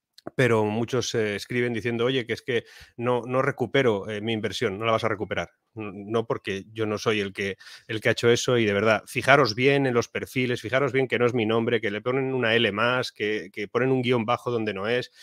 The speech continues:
Es verdad que actualizan ese, ese perfil con, con mis propios contenidos, pero es que no se puede hacer nada, o por lo menos quien lo pueda hacer no lo quiere hacer.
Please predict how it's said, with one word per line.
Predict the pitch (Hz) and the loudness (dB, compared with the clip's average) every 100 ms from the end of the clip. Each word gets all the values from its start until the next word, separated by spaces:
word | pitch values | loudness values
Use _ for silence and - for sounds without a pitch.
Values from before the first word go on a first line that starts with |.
| - - - | -20 -20 -10
Es | 113 | -2
verdad | 127 131 | 2 2
que | 131 | 0
actualizan | - 120 113 - 120 117 - | 0 0 0 0 -2 -2 -6
ese, | 123 - 113 | -10 -4 -4
ese | 117 135 | -4 -4
perfil | 123 107 - 123 | -4 -4 -6 -8
con, | 110 110 101 - - _ | -4 -4 -4 -10 -20 _
con | - 110 | -6 -4
mis | 107 - | -4 -6
propios | - 113 117 110 | -8 -6 -2 -4
contenidos, | - 110 107 117 127 117 | -2 -4 -2 -2 -4 -6
pero | 110 104 | -4 -4
es | 104 | -4
que | - | -4
no | 113 | -4
se | |
puede | 113 104 | 0 0
hacer | 120 | 2
nada, | 147 110 | 0 0
o | 87 - _ | -6 -14 _
por | 107 | -6
lo | |
menos | 107 123 123 - 104 _ 95 101 | -2 -2 -2 -6 -20 _ -18 -8
quien | 131 | -6
lo | 107 | -2
pueda | 104 120 | 4 4
hacer | 110 120 | 4 0
no | 113 | 0
lo | 101 | 0
quiere | 104 | -4
hacer. | 92 98 | -6 -10